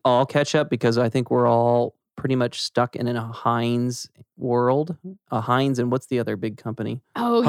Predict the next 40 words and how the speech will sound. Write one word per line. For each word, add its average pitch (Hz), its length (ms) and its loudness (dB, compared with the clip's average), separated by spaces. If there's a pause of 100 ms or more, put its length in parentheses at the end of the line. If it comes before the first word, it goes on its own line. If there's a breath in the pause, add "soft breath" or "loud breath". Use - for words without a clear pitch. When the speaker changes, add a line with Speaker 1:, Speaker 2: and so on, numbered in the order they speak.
Speaker 2:
yeah. 208 120 4
Speaker 1:
Hunt's. 190 220 -2 (200)
Speaker 2:
Heinz - 220 0
Speaker 1:
It's 285 80 2
Heinz 196 260 4
Speaker 2:
and 160 100 2
Speaker 1:
and - 80 -
Speaker 2:
Hunt's. - 460 0
Speaker 1:
Hunt's. - 300 -20
And 139 140 2
if 135 160 0
you 165 100 2
have, 160 160 2
like, 143 120 0
a 127 80 4
real 135 540 2
tomato 139 380 -2
ketchup, 131 360 -4
real 180 300 2
tomato 240 360 -2
ketchup, 262 420 -2
Eddie? 285 320 0
Speaker 2:
<laughs> - 40 -20 (420 loud breath)
Speaker 1:
If 240 140 4
there's 147 180 6
a 143 40 4
real 160 260 4
tomato 156 300 2
ketchup, 147 400 0
it's 123 120 0
actually 131 300 0
pretty 135 720 0 (220)
you 147 80 -6
know, 120 160 -2
it's, 139 160 -8
it's 123 160 -6
good. 117 360 -2
It's 120 40 -4
Speaker 2:
The, 302 100 2
the 269 40 0